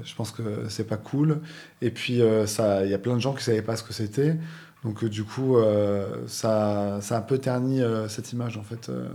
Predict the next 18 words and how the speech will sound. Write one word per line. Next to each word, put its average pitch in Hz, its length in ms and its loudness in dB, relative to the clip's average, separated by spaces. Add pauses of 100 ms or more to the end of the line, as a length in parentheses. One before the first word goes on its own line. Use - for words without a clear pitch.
(600)
euh, 107 120 -6
l'image, 110 460 0
euh, 107 200 -4
de, 110 640 -6
des 113 120 -6
consommateurs, 107 640 -8
euh, 107 100 -6
des 107 140 -6
chemsexers. 107 480 -6
Euh, 107 180 -6 (420)
et 110 40 -4
effectivement, 110 440 -4
euh, 104 60 -4
la 101 100 -2
drogue 104 400 -4
de 107 180 -8
chemsex, 101 500 -6
euh, 113 120 -8